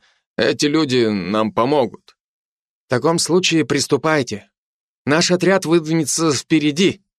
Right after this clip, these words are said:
и подготовит всё к вашему приходу». Генерал козырнул и отправился выполнять поставленную задачу.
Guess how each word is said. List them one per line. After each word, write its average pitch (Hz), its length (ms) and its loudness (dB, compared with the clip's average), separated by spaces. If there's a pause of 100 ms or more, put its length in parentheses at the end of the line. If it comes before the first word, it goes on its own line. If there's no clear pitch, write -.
и 117 60 0
подготовит 151 580 2
всё 185 240 2
к 185 80 -8
вашему 151 360 0
приходу». 143 520 -2 (920)
Генерал 110 460 0
козырнул 110 720 -2 (240)
и - 60 -6
отправился 180 720 0
выполнять 131 520 0
поставленную 107 640 0
задачу. 95 540 -4